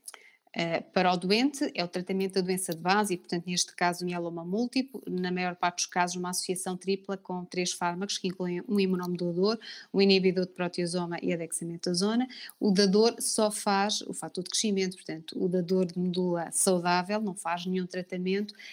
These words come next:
a não ser esta estratégia de mobilização das células. Eh, o doente que vai ser submetido ao transplante é que faz o tratamento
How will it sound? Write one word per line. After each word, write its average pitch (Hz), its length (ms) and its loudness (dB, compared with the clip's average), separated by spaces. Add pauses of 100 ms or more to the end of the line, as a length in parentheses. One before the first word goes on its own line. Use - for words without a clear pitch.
(120)
a 190 80 6
não 190 180 4
ser 196 540 2
esta 185 260 -4
estratégia 180 600 0
de 190 100 -2
mobilização 185 580 2
das 214 260 2
células. 160 520 -8 (300)
Eh, - 180 -2
o 196 80 4
doente 185 300 0
que 175 80 -8
vai 165 100 2
ser 170 200 -2
submetido 170 480 -6
ao 175 40 -10
transplante 202 560 0
é 254 60 0
que - 40 -18
faz 175 200 -4
o 156 40 -6
tratamento 170 540 -6